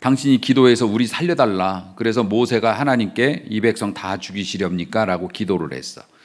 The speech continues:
그런데 했어요. 예, 그런데 강단에선 반말하면 안 됩니다. 그런데 하나님께서 희한한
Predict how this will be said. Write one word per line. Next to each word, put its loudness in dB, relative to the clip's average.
그런데 2
했어요. -4
예, -12
그런데 -2
강단에선 -8
반말하면 -10
안 -14
됩니다. -20
그런데 4
하나님께서 2
희한한 0